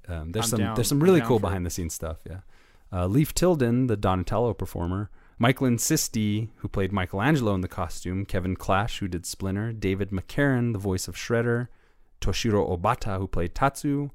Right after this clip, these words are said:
Speaker 1: Michael McConaughey, the voice of Tatsu. I didn't realize there was two different, there was a different voice for Tatsu.
Speaker 2: What?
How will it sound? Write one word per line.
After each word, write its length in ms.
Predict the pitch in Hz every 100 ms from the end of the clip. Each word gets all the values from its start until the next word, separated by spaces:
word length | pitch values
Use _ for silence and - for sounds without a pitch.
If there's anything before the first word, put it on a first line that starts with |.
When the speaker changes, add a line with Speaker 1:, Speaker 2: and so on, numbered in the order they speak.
| - _ -
Speaker 1:
Michael 340 | 101 - 95
McConaughey, 840 | 92 90 - 143 123 104 98 98 - - _
the 100 | -
voice 380 | 92 101 151 -
of 100 | 82
Tatsu. 460 | - 78 - 90 92 -
I 100 | 98
didn't 140 | 78
realize 260 | 78 82 85
there 100 | 82
was 180 | 80 -
two 140 | - 101
different, 340 | 104 - 113 - _ _ _ _ _ _ _ -
there 160 | 131
was 100 | 117
a 60 | 127
different 280 | 143 151 156
voice 260 | 220 190
for 120 | - 101
Tatsu. 380 | 90 78 - -
Speaker 2:
What? 640 | 127 175 202 202 - -